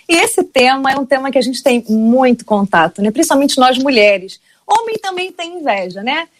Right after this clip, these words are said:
Você falou aí, né, J R? Ah, é, carro eu não esperava. Mas inveja não tem endereço, né?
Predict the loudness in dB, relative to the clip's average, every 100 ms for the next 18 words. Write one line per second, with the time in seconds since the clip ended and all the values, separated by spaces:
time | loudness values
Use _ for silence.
0 | _ _ -4 0 2 2 0 0 0 0
1 | 0 2 0 2 2 2 2 -2 -10 _
2 | _ _ _ _ _ _ _ 0 0 2
3 | 0 2 -2 -10 -14 -16 -8 -6 -4 -2
4 | -4 -6 -16 -20 _ _ _ _ -8 -4
5 | -2 -2 -4 -6 -6 -4 0 0 0 0
6 | -6 -6 -2 0 4 4 2 -2 -6 -4
7 | -4